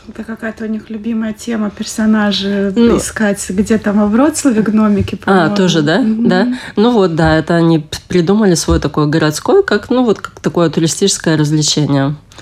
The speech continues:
Speaker 2: Вот. Да, еще в Гданьске хочу упомянуть, что в Гданьске родился Фаренгейт, и там же его и похоронили тоже. Соответственно, там, э, м, есть памятник,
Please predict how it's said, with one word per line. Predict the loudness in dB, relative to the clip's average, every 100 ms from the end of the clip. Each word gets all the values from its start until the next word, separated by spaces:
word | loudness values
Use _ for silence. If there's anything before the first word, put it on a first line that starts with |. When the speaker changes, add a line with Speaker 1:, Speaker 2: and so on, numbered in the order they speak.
| -20 -20 -10
Speaker 2:
Вот. | -4 -4 -4 -8 -16 -14 -12 -12 -14 -20 -20 -4
Да, | 0 2
еще | 2 2 2 0
в | 0
Гданьске | 2 2 0 0 0 2 0
хочу | -2 -2 -2
упомянуть, | 0 2 2 2
что | 0 0 2 2
в | -2 -4
Гданьске | -2 0 -2 -2 -2
родился | 0 0 0 -2
Фаренгейт, | -4 -2 0 0 2 2 0 -2 -8 0
и | 2 2
там | 2 2
же | 2
его | 2 2 2
и | 2 2 2
похоронили | 0 -6 -2 0 4 4 4
тоже. | 2 2 0 -2 -8 -14 -6
Соответственно, | -4 0 0 0 2 2 2
там, | 2 2 4
э, | 2 2 0 -2 -4
м, | -2 0 0 -2 -6 -6
есть | 0 2 0 -2
памятник, | -2 2 2 0 -4 -6